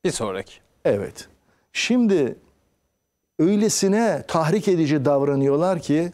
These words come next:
Speaker 1: Hı hı.
Speaker 2: burası Odessa Limanı. Odessa Limanı'nda çok geniş bir alanda tatbikata başlayacaklar. Başladılar. Rusya ne yaptı? Kırım'ın etrafında navtex ilan etti.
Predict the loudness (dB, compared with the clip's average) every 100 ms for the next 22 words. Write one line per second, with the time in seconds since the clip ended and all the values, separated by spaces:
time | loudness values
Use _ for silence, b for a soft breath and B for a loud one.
0 | -10 -6 0 2 0 0 0 0 -4 _
1 | -2 0 0 0 0 -2 -4 -8 -12 -16
2 | -20 _ _ _ _ _ _ _ _ -20
3 | B B B B _ -2 0 0 0 0
4 | 2 0 0 0 -2 -2 -4 -4 -4 0
5 | 0 0 0 0 0 0 0 0 -2 -2
6 | -4 -2 -2 0 0 0 0 -2 -2 -2
7 | -2 0 -2 -2 -12 b b -2 0 0
8 | 0 0 -2 -6 -20 B B B -2 0
9 | 0 0 0 0 -2 -2 -2 -2 -4 B
10 | B _ -2 0 2 0 -2 -2 0 0
11 | 0 -2 0 0 2 0 0 -2 -2 -2
12 | 0 0 0 0 -4 -4 -2 -2